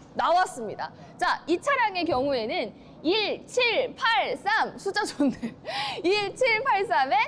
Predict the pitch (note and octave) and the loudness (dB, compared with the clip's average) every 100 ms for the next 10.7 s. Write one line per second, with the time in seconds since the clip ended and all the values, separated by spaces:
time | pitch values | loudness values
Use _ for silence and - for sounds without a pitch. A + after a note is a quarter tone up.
0 | - - - A4 A4 G4+ F#4+ C#4 C4 D4+ | -4 -12 -2 -2 -2 0 2 2 2 0
1 | C#4+ C4+ C#4+ E4 D4+ D4 - G4 F#4+ B3 | 0 0 0 -2 -2 -4 0 0 4 2
2 | D#5+ - B3 E4 - D5 C#5 B3 G#3 B3+ | 2 0 0 0 0 2 4 2 2 0
3 | G#3+ F#3+ G#3+ E4 A4+ G4+ G4 E4 B3 G3+ | 2 4 4 2 2 2 2 0 -2 -2
4 | A#3 A3+ A3+ F3+ A#3 F3 D#3+ F3+ D3+ D3+ | -2 0 2 2 2 0 2 0 0 -2
5 | - - - - - C4+ D4 B4 A#4 A4 | -12 -20 -20 -20 -6 -2 0 2 2 2
6 | F#4+ G4 F4 E4 D#4 D4 G4 C#4 A#3+ D4 | 0 0 2 2 4 2 0 0 0 0
7 | F4 G4+ F#4 G#3 - A#3+ G#3+ A#3+ A#3+ A3+ | 0 0 0 0 0 0 2 0 0 0
8 | E3+ G#3+ D3+ - - - A#4 G4 - G#4+ | 2 2 0 -6 -10 -2 0 0 0 0
9 | G#4 G#4 G4 A3+ E3+ C3 - - - - | 0 0 0 0 0 -2 -6 -20 -20 -12
10 | - A3+ A#3+ G#3+ E3+ F3 - | -2 0 2 2 2 -2 -6